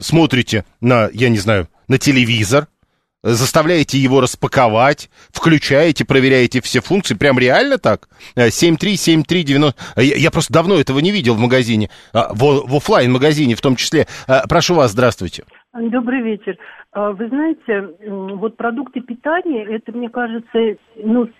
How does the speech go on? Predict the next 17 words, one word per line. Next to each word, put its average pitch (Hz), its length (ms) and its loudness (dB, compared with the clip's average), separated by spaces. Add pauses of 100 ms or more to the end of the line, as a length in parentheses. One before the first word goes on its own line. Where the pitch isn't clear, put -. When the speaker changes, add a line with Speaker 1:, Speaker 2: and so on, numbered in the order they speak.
(120)
Speaker 2:
совершенно 226 680 0
нереально 175 560 0
покупать, 233 580 -2 (420)
вот 180 240 -4
не 196 180 2
видя, 208 480 2
не 170 400 0
пробуя, 170 680 0
ни 156 400 -2
на 151 160 -2
запах, 175 580 0
на 143 540 -4
визуально. 180 760 0 (400)
Потому 185 400 0
что, - 180 -4
м, 175 800 -2
ну, 196 260 -2